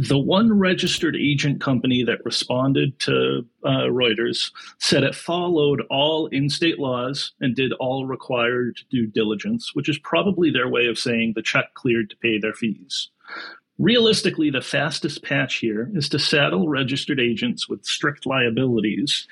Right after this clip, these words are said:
uh, pertaining to what their partnered companies do. Steep insurance requirements to cover monetary liabilities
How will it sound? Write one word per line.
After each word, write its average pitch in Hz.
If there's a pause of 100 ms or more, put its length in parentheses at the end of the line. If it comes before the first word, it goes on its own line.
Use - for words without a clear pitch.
(340)
uh, 127 (120)
pertaining 156
to 147
what 156
their 139
partnered -
companies 139
do. - (120)
Steep 180
insurance 147
requirements 113
to -
cover 123
monetary 123
liabilities 120